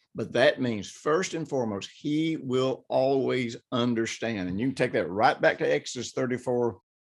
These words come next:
and review those scriptures again. Go back and listen to the messages, uh, the messages where I talked about that kind of stuff. But, uh, but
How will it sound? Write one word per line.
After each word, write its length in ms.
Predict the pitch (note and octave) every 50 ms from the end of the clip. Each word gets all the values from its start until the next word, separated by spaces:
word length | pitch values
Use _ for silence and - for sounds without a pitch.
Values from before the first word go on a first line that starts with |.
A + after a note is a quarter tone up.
| _ -
and 180 | A#2+ G#2+ G2+
review 440 | G2 G2+ G2+ F#2+ F#2+ G2+ A2+ C3 C3
those 220 | C3+ C3+ C3 B2
scriptures 440 | - - C#3 C3 - - C3+ A#2+ G#2+
again. 380 | A#2 A2 B2 A#2+ A#2 G#2+ F#2+ F2+
Go 240 | G2+ A2+ C3 D3 C3
back 260 | B2+ C#3 C3+ C3 B2+
and 160 | A#2+ A2+ A2+
listen 340 | A2+ A#2+ B2 - A#2 A2+ G#2+
to 260 | - - A#2+ A#2 A2 - _ _ _ _ _ _
the 100 | A#2+ A2
messages, 680 | G2+ G2 G#2+ A2+ A2+ - - A#2 G2+ G#2+ G#2+ G2+ F#2+ - -
uh, 120 | G#2 G2 G2
the 120 | F#2 G2+
messages 600 | G2 G#2+ A#2 - - A2 F#2+ G2+ G2+ F#2 F#2 - - F2
where 140 | G2 G#2 F#2+
I 80 | F2
talked 320 | D#2+ - - G#2+ A#2+ - C3
about 220 | A2+ A2+ A2+ A2+
that 160 | A#2 A2+ -
kind 160 | - A#2 A2
of 80 | A2 A2
stuff. 260 | - - A#2+ A2+ D#2+ - _ _ _ _ _ _ _ _ - -
But, 240 | D3+ E3 F3 E3+ -
uh, 240 | F3 D#3 D3 C#3+ B2 - - _ _ _ _ _ _ _ _ _ _ _ _ _ _ _ _ -
but 460 | C3 B2 B2+ B2+ C#3+ D#3 - -